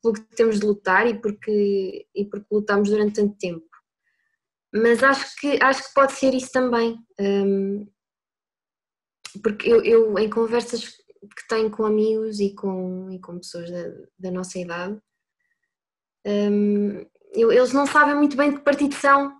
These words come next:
porque concordam com umas ideias de um e, e não concordam com as de outro, e não sei se isso também, ah, não sei o que é que isso diz da nossa geração, não sei se, o que é que isso diz do sistema político atual, ah,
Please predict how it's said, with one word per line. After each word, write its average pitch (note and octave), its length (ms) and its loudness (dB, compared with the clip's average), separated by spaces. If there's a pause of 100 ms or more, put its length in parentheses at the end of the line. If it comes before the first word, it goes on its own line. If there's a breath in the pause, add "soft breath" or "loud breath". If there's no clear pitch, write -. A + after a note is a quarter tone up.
(120)
porque A#3 320 -6
concordam B3+ 480 4
com B3+ 120 0
umas B3 200 2
ideias B3 340 4
de G#3+ 120 -2
um B3 260 2
e, G#3 460 -2
e G#3+ 40 -4
não A3 160 -6
concordam A3+ 440 0
com A3+ 80 -2
as G#3+ 120 0
de G3 160 0
outro, A3+ 460 2
e G#3 280 -2 (720 soft breath)
não B3 140 2
sei C#4+ 180 0
se D4 120 -2
isso C#4+ 140 -4
também, C4+ 420 4 (500)
ah, G#3 680 0 (1080)
não A#3 120 0
sei A#3+ 160 -6
o - 20 -2
que C4 60 0
é - 20 2
que B3+ 120 -4
isso - 160 -8
diz A#3 160 0
da A3 100 4
nossa A3+ 280 0
geração, G#3 400 0
não A3+ 80 0
sei A3 140 -2
se, G#3 80 -8
o - 220 -20
que A3 100 -2
é G#3 40 0
que G#3+ 60 -2
isso G#3+ 120 -6
diz G#3+ 160 0
do G#3 80 -2
sistema G#3 360 2
político G#3 320 -4
atual, G3+ 480 -6 (380)
ah, F#2 640 -10